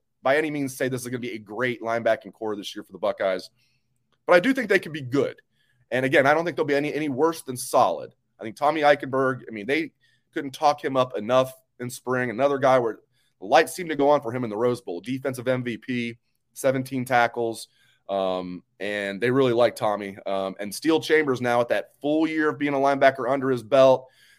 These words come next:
now is playing for it. You know, has played it.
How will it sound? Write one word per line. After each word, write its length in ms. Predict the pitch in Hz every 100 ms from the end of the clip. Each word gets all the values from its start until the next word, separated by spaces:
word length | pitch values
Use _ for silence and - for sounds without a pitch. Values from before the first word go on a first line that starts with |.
| -
now 140 | 107
is 80 | 127
playing 380 | - 139 143 139
for 340 | 131 135 135
it. 100 | 131 131
You 80 | 120
know, 140 | 117
has 120 | 92
played 400 | - - 131 139
it. 220 | 139 -